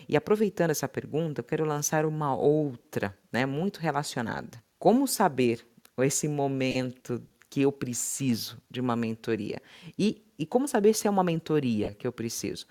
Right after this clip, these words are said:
Não é um coach, não é uma palestra, não é um livro, não é outro tipo de, de treinamento, um aconselhamento. Então, como eu posso saber, na sua visão, Érica, aí a gente faz de trás pra frente,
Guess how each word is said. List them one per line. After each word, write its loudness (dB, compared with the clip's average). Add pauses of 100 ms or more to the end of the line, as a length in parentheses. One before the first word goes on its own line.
(140)
Não 0
é 2
um -4
coach, 4
não 0
é 2
uma 2
palestra, 0
não -2
é -2
um -4
livro, -4 (320)
não 0
é 0
outro 2
tipo -2
de, -4 (280)
de -8
treinamento, 0
um -2
aconselhamento. -4 (420)
Então, -4
como -2
eu 0
posso -2
saber, 2
na 0
sua -4
visão, 0
Érica, -4 (140)
aí 0
a 2
gente -8
faz 2
de -6
trás -4
pra -2
frente, -10